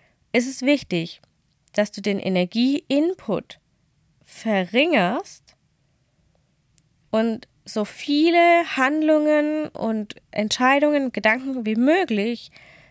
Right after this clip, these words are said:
in Routinen und Gewohnheiten verpackst. Weil sie, diese sind, also die, die Gewohnheiten, die Routinen sind der Energiesparmodus deines Systems.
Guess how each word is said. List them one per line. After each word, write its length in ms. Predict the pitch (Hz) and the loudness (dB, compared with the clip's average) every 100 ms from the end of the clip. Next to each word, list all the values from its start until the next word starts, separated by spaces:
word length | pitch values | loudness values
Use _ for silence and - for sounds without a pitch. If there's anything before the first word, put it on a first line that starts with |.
| _ | _
in 160 | - 247 | 0 0
Routinen 380 | 240 - 240 220 | 0 -2 -2 -2
und 100 | 208 | -4
Gewohnheiten 500 | 196 202 190 160 160 | -2 -2 -2 -6 -12
verpackst. 480 | - - - - - _ _ _ _ _ _ _ _ _ - | -16 -16 -18 -18 -20 _ _ _ _ _ _ _ _ _ -2
Weil 240 | 208 202 | 2 2
sie, 580 | 202 202 247 277 285 285 - - - | 2 0 0 2 0 -4 -10 -20 -4
diese 320 | 262 285 302 | -2 2 0
sind, 320 | 254 254 254 233 | 2 0 0 -2
also 180 | 226 202 | -4 -4
die, 260 | 247 226 - | -2 -4 -4
die 240 | 240 226 - | -4 -4 -4
Gewohnheiten, 720 | 233 285 403 269 208 - 185 | 0 2 2 0 -4 -4 -10
die 80 | 185 | -8
Routinen 640 | 196 - 285 311 254 202 | -8 -4 -2 0 0 -2
sind 500 | - 269 311 320 - _ _ _ _ _ _ - | 2 4 4 0 -10 _ _ _ _ _ _ -6
der 120 | 202 | -4
Energiesparmodus 1300 | 202 196 185 226 262 320 - 247 226 220 220 220 - | -2 -4 -4 -4 0 2 2 0 0 0 -2 -4 -2
deines 320 | 196 214 - | -2 -2 -4
Systems. 800 | 190 - 214 277 277 180 - | -6 -8 -2 0 0 -2 -8